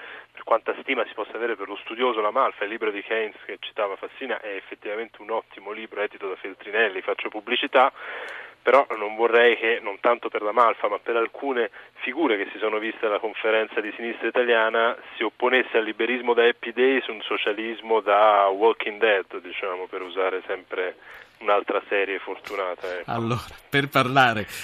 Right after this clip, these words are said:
Speaker 2: con Marco Valerio Loprete di destra e di Bologna ieri, eh, voi potete mettervi in lista. Mandate un messaggio col vostro nome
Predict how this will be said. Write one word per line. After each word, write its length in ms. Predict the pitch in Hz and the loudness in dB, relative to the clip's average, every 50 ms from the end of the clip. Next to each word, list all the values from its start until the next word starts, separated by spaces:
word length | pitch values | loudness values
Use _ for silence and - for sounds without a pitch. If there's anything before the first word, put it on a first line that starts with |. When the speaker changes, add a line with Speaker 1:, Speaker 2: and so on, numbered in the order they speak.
| - - - | -14 -16 0
Speaker 2:
con 320 | - 151 156 160 165 160 156 160 160 - | 4 6 6 6 6 6 4 2 0 0
Marco 400 | 151 147 143 143 143 - - 139 | 0 2 2 2 2 2 0 2
Valerio 420 | 127 131 135 139 139 139 139 131 127 | 2 4 4 4 2 2 2 2 0
Loprete 600 | 127 127 - 147 143 135 123 110 - 107 104 78 | 0 0 2 4 4 4 4 2 0 -2 -4 -4
di 260 | 104 104 104 139 156 | -6 -6 -4 -4 0
destra 640 | 120 143 147 143 127 - - - - 113 104 101 98 - | 4 4 4 4 4 2 -2 -6 -8 -6 -6 -6 -6 -6
e 100 | - 120 | -8 -8
di 140 | 107 120 110 | -6 -6 -6
Bologna 500 | 98 120 120 127 127 131 127 123 120 117 | -6 -4 -2 -2 -2 -2 -2 -2 -2 -2
ieri, 600 | 120 120 117 127 135 139 139 147 151 147 151 147 - | -2 -2 0 2 4 4 4 4 2 0 -2 -2 -2
eh, 220 | 135 117 113 113 | -4 -4 -4 -4
voi 200 | 95 123 120 117 | -4 -4 -4 -4
potete 720 | 98 123 113 - 110 110 104 - 113 107 110 110 110 104 107 | -4 -4 -4 -4 -4 -4 -4 -2 -2 0 0 0 -2 -2 -2
mettervi 460 | 110 117 113 - - 104 98 98 110 | -2 -4 -2 -2 -4 -4 -2 -2 -4
in 80 | 104 95 | -4 -4
lista. 420 | 92 85 80 - - - 92 85 | -6 -8 -10 -12 -10 -8 -6 -6
Mandate 380 | 87 107 107 110 120 120 131 120 | -4 -4 -2 0 0 0 0 -2
un 80 | 117 | -2
messaggio 400 | 120 120 - - 131 131 117 127 | -2 -4 0 0 0 0 0 -2
col 160 | 110 120 117 | -4 -4 -2
vostro 340 | 110 117 113 - - 117 120 | -2 -4 -4 -4 -4 -2 0
nome 360 | 113 110 101 92 90 90 85 | 0 0 0 -2 -4 -6 -8